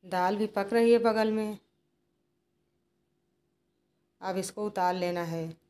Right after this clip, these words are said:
छः सात सीटी में ही पक जाती है, अगर ना पके दोबारा चढ़ा देना है।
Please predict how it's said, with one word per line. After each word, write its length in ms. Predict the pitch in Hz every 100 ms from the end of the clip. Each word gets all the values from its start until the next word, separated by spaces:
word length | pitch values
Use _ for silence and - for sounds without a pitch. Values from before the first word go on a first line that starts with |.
| _
छः 100 | 196
सात 260 | 202 196
सीटी 320 | 202 214 202
में 140 | 226 220
ही 80 | 226
पक 180 | 220
जाती 480 | 202 208 233 233 233
है, 60 | 220
अगर 240 | 202 220
ना 160 | 220 220
पके 280 | 226 226 233
दोबारा 420 | 196 190 175 196
चढ़ा 280 | 247 220 226
देना 280 | 233 226 214
है। 240 | 208 214